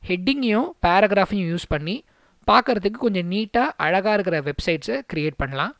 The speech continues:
இப்ப நம்ம கத்துக்கிட்ட டேக்ஸ்லாம் வச்சு ஒரு பயனுள்ள கோர்ஸ் ப்ராஜெக்ட் ஒண்ணு செய்ய போறோம். என்ன கோர்ஸ் ப்ராஜெக்ட்னு கேக்குறீங்களா? ஒரு பயோடேட்டா வெப்சைட். நம்மள பல பேர் வந்துட்டு நம்மளோட பயோடேட்டா இல்ல சி வி, கரிக்குலம் விட்டேன்னு சொல்லப்படுற ரெஸ்யூமை Word டாக்குமெண்ட்டா டைப் பண்ணியிருப்போம்.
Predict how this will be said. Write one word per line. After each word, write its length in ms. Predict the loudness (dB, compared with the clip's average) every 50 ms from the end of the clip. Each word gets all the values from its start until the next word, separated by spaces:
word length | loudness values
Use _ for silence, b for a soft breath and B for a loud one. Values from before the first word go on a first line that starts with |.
| _ _ -6 -2
இப்ப 120 | 4 4 6 6 6
நம்ம 100 | 4 4 4 4
கத்துக்கிட்ட 320 | 4 4 4 4 4 4 6 8 8
டேக்ஸ்லாம் 400 | 8 8 6 4 4 4 4 4 4
வச்சு 220 | 2 2 2 4 4 4 2 -2 _ 4 6
ஒரு 120 | 6 6 8
பயனுள்ள 520 | 8 6 6 8 6 6 6 6 6 6 6 8 8
கோர்ஸ் 240 | 8 8 8 6 4 4
ப்ராஜெக்ட் 280 | 6 6 4 0 -2 -4
ஒண்ணு 140 | -4 -4 0
செய்ய 120 | 0 0 2 2
போறோம். 240 | 0 -2 -2 -4 -6 -10 _ _ _ _ _ _ -2 2
என்ன 100 | 2 2 6 6
கோர்ஸ் 240 | 6 6 6 2 2
ப்ராஜெக்ட்னு 380 | 2 2 0 -2 -4 -2 0 -2
கேக்குறீங்களா? 440 | 0 0 -2 -2 0 0 2 2 0 -2 -6 _ _ _ _ _ _
ஒரு 220 | 0 2 4 4 4 6 8
பயோடேட்டா 380 | 8 8 10 8 6 4 4 2 2
வெப்சைட். 400 | 0 -4 -6 -8 -10 -10 -10 -14 -20 _ _ _ _ _ _ _ _ _ _ _ _ -4 -2
நம்மள 300 | 2 4 4 6 6 6 6 6
பல 140 | 6 6 6 8
பேர் 140 | 8 8 8 8
வந்துட்டு 320 | 4 2 2 2 2 2 2 0 -2 -6 -6
நம்மளோட 260 | -2 0 2 2 4 4 4
பயோடேட்டா 420 | 4 6 6 4 4 4 6 4 4 4 0 -2 -4
இல்ல 120 | -4 -4 -4 -2
சி 120 | -2 -2 0 0 0
வி, 100 | 0 0 -2 -4 -4 0
கரிக்குலம் 380 | 2 2 2 2 0 0 2 0
விட்டேன்னு 300 | 0 0 0 0 0 -2 -2
சொல்லப்படுற 400 | -2 -2 -2 0 -2 -2 -2 -4 -4 -2 -2
ரெஸ்யூமை 420 | -2 2 4 4 4 4 2 -2 -4 -4 -8 _ _ _ -2 4
Word 160 | 6 6 6 8 8
டாக்குமெண்ட்டா 460 | 6 6 6 0 -4 -4 0 2 0 2 2
டைப் 160 | 0 -2 -2 -2
பண்ணியிருப்போம். 420 | -4 -4 -4 -6 -6 -6 -6 -8